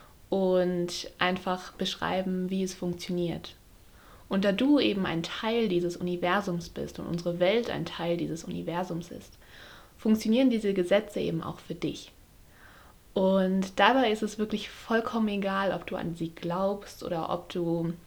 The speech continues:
dein Leben nach ihnen ausrichtest oder nicht. Sie sind einfach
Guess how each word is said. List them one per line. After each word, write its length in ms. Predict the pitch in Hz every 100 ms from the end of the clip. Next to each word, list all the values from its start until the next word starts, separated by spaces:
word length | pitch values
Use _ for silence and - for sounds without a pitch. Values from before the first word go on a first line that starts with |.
| - - -
dein 120 | 185
Leben 260 | 185 214 202
nach 180 | 180 -
ihnen 180 | 185
ausrichtest 640 | 190 202 214 196 185 180 180
oder 140 | 170
nicht. 380 | 180 208 214 - - - -
Sie 120 | -
sind 260 | 185 220 -
einfach 360 | 214 214 190